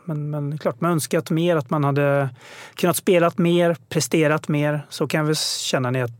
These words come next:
jag tänker tillbaka. På ett sätt är det lite frustrerande när man känner att man har, att man hade kunnat gjort bättre. Men sen ska, ja, sen ska man vara frisk också. Annars är det någon annan som tar ens plats, såklart. Det är ju på, så, så tufft är det ju på den nivån.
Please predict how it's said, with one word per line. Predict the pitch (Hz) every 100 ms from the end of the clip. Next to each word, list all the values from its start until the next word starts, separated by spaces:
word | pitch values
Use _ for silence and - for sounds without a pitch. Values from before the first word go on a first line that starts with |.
| _
jag | 226 170 - _ _ -
tänker | 160 127
tillbaka. | 143 135 123 - 156 - _ _
På | 156
ett | 156
sätt | - 143
är |
det | 143
lite | 135
frustrerande | - 147 160 135
när | 135
man | 131
känner | 127 131 127
att | 123 117
man | 131 123
har, | 135 139 139 127 _ _
att | - 147
man | 143
hade | 135 127
kunnat | - 131 151
gjort | 127 117
bättre. | - - - -
Men | 156
sen | 160 143
ska, | - 139 139 135 -
ja, | 160 170
sen | - 160
ska | -
man | 175
vara | 165
frisk | 175 165 -
också. | - - 160
Annars | 139
är | 160
det |
någon | 156
annan | 147 139
som | 175 147
tar | 151 131 127
ens | 127 120 - - - -
plats, | 165 156 -
såklart. | - 151 147 -
Det | 165
är |
ju | 147
på, | - 139 139
så, | - 156 151
så | - 175
tufft | 151 - 139
är |
det | 131
ju | 160
på |
den | 175 135
nivån. | 131 127